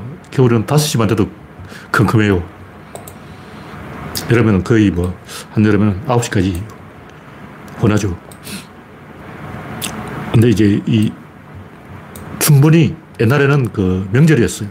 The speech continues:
그래서 동지 축제는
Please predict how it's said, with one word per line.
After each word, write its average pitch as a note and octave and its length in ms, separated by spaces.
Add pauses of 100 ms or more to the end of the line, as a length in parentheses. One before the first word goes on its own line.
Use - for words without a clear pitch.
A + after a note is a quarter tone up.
(140)
그래서 G#2 240 (920)
동지 C#3 640 (800)
축제는 C#3+ 540